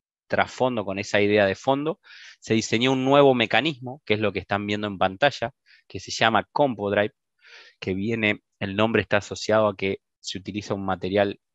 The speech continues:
el, el material compuesto, el compos-, composite, que es un material que se utiliza en la industria aeronáutica. ¿Por qué? Porque soporta grandes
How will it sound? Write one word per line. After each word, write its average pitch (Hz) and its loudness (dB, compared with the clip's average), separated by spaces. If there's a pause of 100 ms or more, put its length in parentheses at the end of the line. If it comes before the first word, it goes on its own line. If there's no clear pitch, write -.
(120)
el, - -16
el 87 -18
material 92 -4
compuesto, 95 -2
el 98 -10
compos-, - -14
composite, 113 -8 (960)
que 123 6 (1000)
es - -2
un 139 -2
material 127 4
que 131 0
se - -10
utiliza 120 -2
en 104 2
la 101 2
industria 107 2
aeronáutica. 139 2 (680)
¿Por 101 -2
qué? 143 4
Porque 104 -2 (220)
soporta 113 0
grandes 107 -2